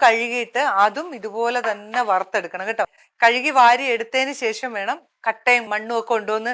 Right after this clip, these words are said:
നല്ല പോലെ എടുത്തിട്ട് വേണം വറുത്തെടുക്കാൻ കേട്ടോ. ഇത് നമ്മുടെ ആയിട്ടുണ്ട്. ഇനി ഇതെല്ലാം ഇല്ലേ നല്ല പോലെ തണുത്തതിന് ശേഷം കടലയുടെ തൊലി കളയണം. അതുപോലെ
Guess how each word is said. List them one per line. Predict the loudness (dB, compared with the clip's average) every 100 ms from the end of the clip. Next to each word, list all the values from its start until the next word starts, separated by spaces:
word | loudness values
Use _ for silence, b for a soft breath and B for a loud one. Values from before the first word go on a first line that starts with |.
| -4
നല്ല | -2 -2 2 2 2
പോലെ | 0 0
എടുത്തിട്ട് | -2 -6 -4 -2
വേണം | -2 -4 -2
വറുത്തെടുക്കാൻ | 0 0 0 -6 -4 0
കേട്ടോ. | 2 2 0 -4
ഇത് | -2 0
നമ്മുടെ | 0 6 6 8
ആയിട്ടുണ്ട്. | 4 0 -6 -2 -4 -2
ഇനി | -6 -4 0
ഇതെല്ലാം | 2 2 4 6 6 2
ഇല്ലേ | -2 -4 -2
നല്ല | -4 -4 -6 0 0
പോലെ | 2 -2 0 2
തണുത്തതിന് | 2 0 0 0 2 -2
ശേഷം | -4 -2 -4 4
കടലയുടെ | 4 6 4 4 4
തൊലി | 2 2 2
കളയണം. | 2 2 0 0
അതുപോലെ | 2 4 4